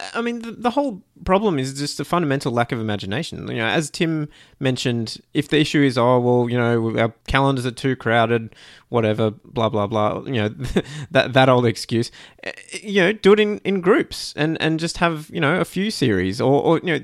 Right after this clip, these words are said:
something. Th-, there are ways around this that don't involve, I mean, you know, cutting the number of guaranteed matches would not be great, but, you know, there are ways around this, and th-, just no one seems to have made any effort. And I guess it goes back to the, the point about the C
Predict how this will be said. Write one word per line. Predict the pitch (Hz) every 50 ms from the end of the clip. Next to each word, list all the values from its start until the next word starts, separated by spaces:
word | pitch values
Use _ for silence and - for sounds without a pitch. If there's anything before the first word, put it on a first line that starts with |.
| - -
something. | - - - 185 233 - - 104 92 85
Th-, | 117 139 131
there | - 180 180 185
are | 185
ways | 185 185 202 214 233 254 226 190
around | 165 131 123 123 127 139 180 202 190 143
this | - 92 76 - - -
that | - 139 127 -
don't | - 139 143 160 151
involve, | 147 135 120 - 120 131 135 117 101 104 113 - - _ - - - - - _ -
I | -
mean, | 139 143 147 147 143 135 -
you | 117 131
know, | 120 117
cutting | - - - 214 190 160
the | 139 120
number | 123 120 117 117 110
of | 101 95 - - -
guaranteed | - 135 123 123 117 - 120 107 107
matches | 117 110 - - 117 101 107
would | 113 110 95 -
not | 110 120 117 -
be | - 104
great, | 87 - 117 135 127 95 - - - -
but, | 135 - - _
you | 147 139
know, | 131 151
there | 180 196 220 285
are | 330 294
ways | 269 220 214 202 -
around | 156 127 135 180 214 196 139
this, | 101 87 - - - - - - - - _
and | - 151 165 160 - - _ _
th-, | - 147 160 156
just | 180 185 -
no | 185 185 220
one | 226 208 185
seems | - 180 170 160 -
to | -
have | 131 127
made | 143 139 135 123
any | 120 110 104 123
effort. | 170 - - 107 82
And | 110 127 123 - -
I | - 143
guess | 147 175 165 -
it | 160 -
goes | - 180 160 -
back | - 151 143 -
to | - 139
the, | 123 120 120 113 110 - - -
the | - 117
point | - - 143 131
about | 120 117 110 -
the | 107
C | - - 123 110 107 104 101 - -